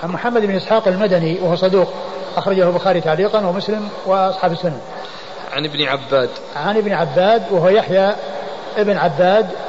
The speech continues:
Speaker 1: ابن عبد الله بن الزبير، وهو
Speaker 2: ثقة، أخرجه البخاري في جزء القراءة وأصحاب السنن.
Speaker 1: وهو ثقة، أخرجه البخاري في جزء القراءة وأصحاب السنن.
Speaker 2: عن أبيه عباد بن عبد الله بن الزبير.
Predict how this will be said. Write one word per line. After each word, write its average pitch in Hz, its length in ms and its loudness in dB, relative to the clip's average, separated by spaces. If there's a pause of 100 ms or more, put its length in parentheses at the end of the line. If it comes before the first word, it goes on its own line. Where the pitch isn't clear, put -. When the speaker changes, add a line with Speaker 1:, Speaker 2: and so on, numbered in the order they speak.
Speaker 1:
ابن 202 180 0
عبد 156 200 -2
الله 185 180 4
بن 180 80 -2
الزبير، 175 560 2
وهو 165 300 2 (600)
Speaker 2:
ثقة، 156 180 -4
أخرجه 135 220 -2
البخاري 131 300 -2
في 127 60 -6
جزء 127 240 -8
القراءة 143 320 0
وأصحاب 123 340 -2
السنن. 117 260 -8 (140)
Speaker 1:
وهو 165 180 4
ثقة، 170 260 2
أخرجه 180 280 0
البخاري 180 320 2
في 165 60 -2
جزء 170 180 0
القراءة 185 320 2
وأصحاب 185 320 2
السنن. 165 280 -4 (340)
Speaker 2:
عن 139 140 -4
أبيه 143 500 -2
عباد 135 340 0
بن 135 140 -4
عبد 131 240 -4
الله 131 220 0
بن 131 160 -6
الزبير. 120 440 -4